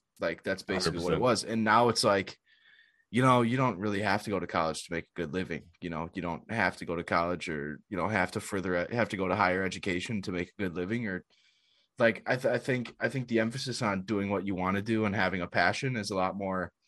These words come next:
Speaker 1: a lot more, like, um, it's, it's a lot more important than it was. Like, obviously having a passion, everyone has a passion, but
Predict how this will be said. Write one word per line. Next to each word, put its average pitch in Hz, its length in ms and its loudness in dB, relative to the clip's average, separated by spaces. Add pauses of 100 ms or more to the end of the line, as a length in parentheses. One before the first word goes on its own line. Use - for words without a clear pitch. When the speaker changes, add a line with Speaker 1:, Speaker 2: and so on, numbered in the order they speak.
(840)
Speaker 1:
a 127 80 4
lot 131 280 6
more, 127 400 2
like, 110 320 -2
um, 87 440 -4 (1300)
it's, 135 180 -6
it's 151 160 -4
a 151 60 0
lot 139 180 6
more 160 160 2
important 135 560 -2
than 143 160 0
it 135 60 -2
was. 147 520 0
Like, 101 240 0
obviously 151 380 2
having 117 260 4
a 104 60 -2
passion, 104 420 2
everyone 101 280 -2
has 90 180 -2
a 92 40 -8
passion, 113 440 0
but 85 180 -4